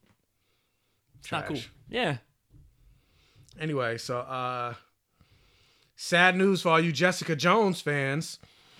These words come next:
Speaker 1: <laughs> All three of you out there. <laughs>
Speaker 2: There's a lot of 'em.
Speaker 1: Did you
Speaker 2: There's,
Speaker 1: finish season
Speaker 2: there's,
Speaker 1: two yet?
Speaker 2: there's, there's four of 'em.
Speaker 1: Did you finish season two?
Speaker 2: No.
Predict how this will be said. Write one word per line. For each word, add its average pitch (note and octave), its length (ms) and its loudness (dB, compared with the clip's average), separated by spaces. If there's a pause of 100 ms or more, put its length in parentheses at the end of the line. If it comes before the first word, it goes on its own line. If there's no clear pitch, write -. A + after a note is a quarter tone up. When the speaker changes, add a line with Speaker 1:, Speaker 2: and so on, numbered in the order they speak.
(140)
Speaker 1:
<laughs> - 400 0
All C4 280 12
three C#4 260 10
of C4 80 10
you C4 140 12
out A#3 240 12
there. G3 240 10
<laughs> - 960 8
Speaker 2:
There's B2+ 320 4
a B2 80 -4
lot A#2+ 200 2
of A2 120 -6
'em. G#2 120 -10 (500)
Speaker 1:
Did G3+ 120 2
you F#3 80 2
Speaker 2:
There's, C#3 60 -2
Speaker 1:
finish G3+ 180 4
season G3 200 0
Speaker 2:
there's, - 60 -2
Speaker 1:
two A3+ 80 2
yet? G#3+ 180 4
Speaker 2:
there's, C3+ 160 0
there's C#3+ 200 0
four C3+ 300 2
of G#2 100 -4
'em. G#2 120 -10 (220)
Speaker 1:
Did F3 100 -6
you - 40 -8
finish E3+ 200 -2
season F3+ 180 -4
two? F#3+ 220 0
Speaker 2:
No. G#2 280 -6